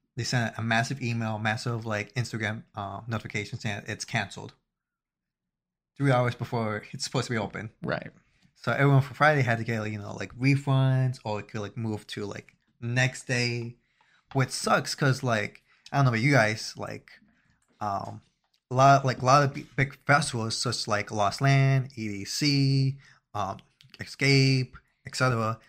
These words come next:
Speaker 1: Uh, people go from all the way from the United States to go to another state, book Airbnb, buy tickets, buy hotels, food, transportation,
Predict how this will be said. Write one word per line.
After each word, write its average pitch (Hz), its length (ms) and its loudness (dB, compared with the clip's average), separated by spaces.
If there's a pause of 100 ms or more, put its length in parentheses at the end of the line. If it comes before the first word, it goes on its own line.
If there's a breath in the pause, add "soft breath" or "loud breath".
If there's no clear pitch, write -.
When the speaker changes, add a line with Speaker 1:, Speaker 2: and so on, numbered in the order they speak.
(260 soft breath)
Speaker 1:
Uh, 101 300 -2
people 143 340 -6
go 135 120 2
from 120 240 -4
all 123 200 2
the 127 60 0
way 123 100 0
from 113 220 -6
the 101 420 -8
United 113 300 -4
States - 380 -4
to 113 60 -10
go 123 320 0
to 123 200 -4
another 127 280 2
state, 151 520 -4 (320)
book 113 160 -8
Airbnb, 127 960 0 (200 soft breath)
buy - 200 -18
tickets, 123 720 0 (420 soft breath)
buy 98 120 0
hotels, 127 840 -2
food, 127 640 0
transportation, 123 920 -2